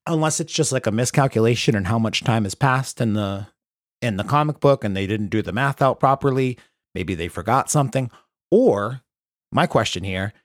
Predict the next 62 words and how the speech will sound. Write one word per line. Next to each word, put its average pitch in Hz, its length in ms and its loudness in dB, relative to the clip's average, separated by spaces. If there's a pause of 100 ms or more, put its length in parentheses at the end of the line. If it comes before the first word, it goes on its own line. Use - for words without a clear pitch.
(220)
I 110 100 -2
saw 170 200 4
this 170 140 2
suggested 123 460 -2
on 107 140 -2
Twitter 113 320 0
from 107 200 -6
somebody 98 340 -2
else, 78 280 -6
so 90 180 0
I 101 60 2
can't 120 280 -2
take - 180 -2
credit 117 300 0
for 147 120 2
this, 139 300 2
but, - 340 -4 (420)
'cause 165 120 4
I 156 100 4
would 156 140 2
just 117 140 -4
chalk 117 200 0
it 120 80 2
up 104 120 0
to 101 120 -2
a 92 40 -4
mistake, - 420 -6 (480)
honestly. 90 420 -4 (280)
But 139 100 -2
somebody 220 300 4
was 165 160 0
like, 139 120 2
"Hey, 175 280 2 (220)
you 143 120 0
know, 123 100 4
what 120 220 2
if 196 160 0
the, 160 480 0
what 165 140 -2
if 208 80 -4
somebody 240 280 0
used 175 240 0
the 147 60 0
Dragon 143 300 2
Balls 160 200 2
off 143 180 2
screen 147 400 2
and, 98 160 -6 (120)
and 101 140 -4
we're 120 80 0
yet 127 240 0
to 104 100 -2
learn 135 240 2
about 78 240 -4
it?" 69 140 -10 (920)
And 101 140 0
that's 123 240 0
why 131 200 2
they 104 260 0
have 117 280 -2
this 104 220 -2
little, 104 420 0